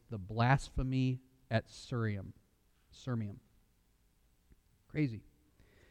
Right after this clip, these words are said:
Theology. Athanasius believed that the doctrine, got a couple fill in the blanks. Athanas-, Athanasius believed that the doctrine of salvation was at stake. A reminder of these two words in Greek.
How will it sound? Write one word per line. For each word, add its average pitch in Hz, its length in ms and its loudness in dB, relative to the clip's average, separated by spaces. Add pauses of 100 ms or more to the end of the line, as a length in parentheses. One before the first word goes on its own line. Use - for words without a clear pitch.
(480)
Theology. 170 580 12 (1160)
Athanasius 170 600 10
believed 139 400 8
that 127 120 8
the 127 60 -4
doctrine, 139 340 10
got 139 80 8
a 120 40 6
couple - 200 0
fill 131 140 0
in 120 40 2
the 113 60 -2
blanks. 113 320 6
Athanas-, 156 400 6 (300)
Athanasius 139 580 6
believed 127 300 0
that 120 100 -2
the 117 80 -8
doctrine 123 400 6
of 131 80 0
salvation 120 580 0
was 117 160 -2
at 120 100 -6
stake. 120 320 4
A 123 40 -4
reminder 120 380 8
of 123 100 6
these 135 240 8
two 156 180 6
words 135 340 6
in - 300 0
Greek. - 220 -2